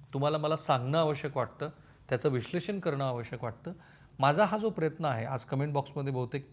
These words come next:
तुम्हाला कमेंट्स करता येत नाहीत, उद्यापासून त्या सुरू होतील. तुम्हाला हा प्रयत्न कसा वाटतो ते जरूर कळवा आणि हे व्हिडिओ अधिकात अधिक लोकांपर्यंत जाऊ द्या, विषय सुचवा आणि त्याबरोबर माझ्या विश्लेषणाबद्दलची तुमची टिप्पणीसुद्धा मला करत राहा.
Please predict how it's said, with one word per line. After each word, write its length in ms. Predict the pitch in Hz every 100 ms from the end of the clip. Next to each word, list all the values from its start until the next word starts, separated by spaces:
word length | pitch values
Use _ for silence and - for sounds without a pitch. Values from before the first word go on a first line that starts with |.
| -
तुम्हाला 220 | 127 127
कमेंट्स 340 | 127 127 123
करता 300 | - 117 123
येत 140 | 127 139 135
नाहीत, 140 | 156 151
उद्यापासून 480 | 135 127 127 - 120
त्या 100 | 120
सुरू 200 | 139 143
होतील. 300 | 156 151 156 - - - _
तुम्हाला 220 | 165 202 202
हा 80 |
प्रयत्न 360 | 214 156 160 196
कसा 240 | 202 180
वाटतो 240 | 175 165 165
ते 120 | 165
जरूर 260 | 135 135 151
कळवा 420 | 147 127 120 110 - - - _
आणि 140 | 131 151
हे 100 | 170
व्हिडिओ 340 | 131 131 165
अधिकात 320 | 160 143 151 139
अधिक 220 | 127 127
लोकांपर्यंत 420 | 131 120 127 127 123
जाऊ 360 | 117 127 151
द्या, 220 | 135 135 143 - - - -
विषय 280 | 139 247 247
सुचवा 440 | 185 139 123 113 - - -
आणि 160 | 135 143
त्याबरोबर 460 | 139 160 151 147 156
माझ्या 300 | 143 120 147
विश्लेषणाबद्दलची 880 | 147 143 147 143 147 135 135 131
तुमची 300 | 131 135 120
टिप्पणीसुद्धा 680 | 139 - 135 175 175 - 139
मला 180 | 127 120
करत 300 | 113 107 107
राहा. 220 | - -